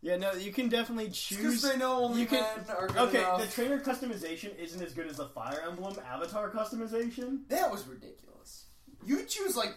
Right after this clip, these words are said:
Speaker 2: fifteen different shades of
Speaker 1: It's
Speaker 2: hair color.
Speaker 1: not as good. Um, you get to choose,
Speaker 2: Okay, that
Speaker 1: uh,
Speaker 2: means it's actually better.
Speaker 1: you get to choose, like, you get three hair colors, and they're sometimes tied with a skin color.
Speaker 2: Okay, but if you've played, like,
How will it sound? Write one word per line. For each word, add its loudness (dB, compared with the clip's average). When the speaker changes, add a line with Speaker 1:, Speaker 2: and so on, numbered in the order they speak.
Speaker 2:
fifteen -8
different -10
shades -10
of -12
Speaker 1:
It's -2
Speaker 2:
hair -6
color. -6
Speaker 1:
not 4
as -4
good. 0
Um, -2
you -8
get -2
to -6
choose, -6
Speaker 2:
Okay, 0
that 2
Speaker 1:
uh, 2
Speaker 2:
means -2
it's 0
actually -2
better. -8
Speaker 1:
you -4
get 0
to -2
choose, 0
like, 0
you -6
get -2
three 2
hair 2
colors, 4
and 2
they're 2
sometimes 2
tied 0
with -10
a -6
skin -4
color. -8
Speaker 2:
Okay, -2
but -6
if -6
you've -4
played, 2
like, 2